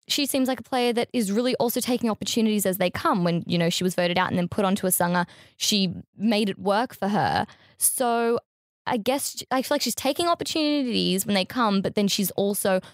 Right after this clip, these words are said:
not opening up her game to what's there. So I kind of feel like sh-, what she's intending to do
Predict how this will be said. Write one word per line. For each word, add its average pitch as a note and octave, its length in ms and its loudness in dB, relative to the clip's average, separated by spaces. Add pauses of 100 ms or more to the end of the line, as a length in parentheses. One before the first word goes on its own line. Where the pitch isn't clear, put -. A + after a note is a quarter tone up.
(100)
not G#3+ 260 0
opening G3 380 0
up F3 140 0 (420)
her A3+ 140 0
game G3 460 0 (240)
to G#3 320 2 (160)
what's - 420 0
there. G#3 320 0
So D#4 140 -2
I D#4+ 60 0
kind C#4+ 240 -2
of C#4+ 60 -4
feel C#4+ 200 0
like C4 280 -2 (560)
sh-, - 280 -2
what C4 160 0
she's B3 220 0
intending C#4 580 0
to C#4 80 -2
do B3+ 640 0